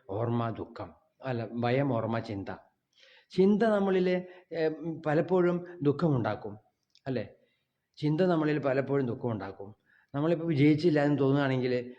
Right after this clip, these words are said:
നമുക്കത് ദുഃഖമുണ്ടാക്കും. വിജയിച്ചു എന്ന് തോന്നുകയാണെങ്കിൽ നമുക്കത് സന്തോഷമുണ്ടാക്കും. അപ്പം നമ്മളുടെ മനസ്സിൽ ദുഃഖമുണ്ടാകുന്നു എന്നുള്ളതാണ് അടിസ്ഥാനപരമായ പ്രശ്നം.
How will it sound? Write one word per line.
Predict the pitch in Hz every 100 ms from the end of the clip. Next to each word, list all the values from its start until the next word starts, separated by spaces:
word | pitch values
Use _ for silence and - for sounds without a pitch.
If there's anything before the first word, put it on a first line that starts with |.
| -
നമുക്കത് | 120 127 123 123
ദുഃഖമുണ്ടാക്കും. | 120 127 113 98 98 107 113 _ _ _ 135
വിജയിച്ചു | 147 175 202 202 214
എന്ന് | 196 180
തോന്നുകയാണെങ്കിൽ | 160 160 156 143 139 139 - _
നമുക്കത് | 127 143 139
സന്തോഷമുണ്ടാക്കും. | 131 131 117 123 120 123 98 98 - 101 117 _ _ _ _ _ _ _ -
അപ്പം | 208
നമ്മളുടെ | 196 185 214 233 240 240 - -
മനസ്സിൽ | 170 165 180 175 202 175 139 139 - - -
ദുഃഖമുണ്ടാകുന്നു | 147 156 - 226 220 190 185 190 196 190 196 196 - -
എന്നുള്ളതാണ് | 160 170 160 147 143 135 131 - - 113
അടിസ്ഥാനപരമായ | 131 135 147 151 151 127 120 117
പ്രശ്നം. | 92 92 - 101